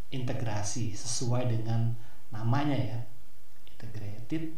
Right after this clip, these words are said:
Marketing Communication atau komunikasi pemasaran terpadu. Jadi dia terpadu,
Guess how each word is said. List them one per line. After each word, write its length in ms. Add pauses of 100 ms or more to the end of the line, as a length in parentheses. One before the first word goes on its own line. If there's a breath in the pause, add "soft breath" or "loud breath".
(140)
Marketing 460
Communication 680
atau 400 (480 loud breath)
komunikasi 640
pemasaran 400
terpadu. 480
Jadi 160
dia 160
terpadu, 640